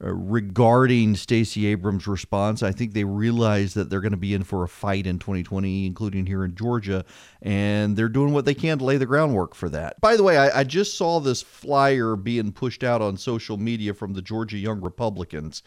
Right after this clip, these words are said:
Uh, February ninth, this weekend,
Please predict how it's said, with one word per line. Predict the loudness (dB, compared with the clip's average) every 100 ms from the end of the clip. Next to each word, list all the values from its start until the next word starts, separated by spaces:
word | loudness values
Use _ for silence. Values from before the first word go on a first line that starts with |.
| -20 -20 _ -18 -10
Uh, | -6 -6
February | -4 0 0 2 2 4 4
ninth, | 2 4 4 2 -2
this | -8 -4 -4 -2
weekend, | -2 -2 -2 0 2 0 -4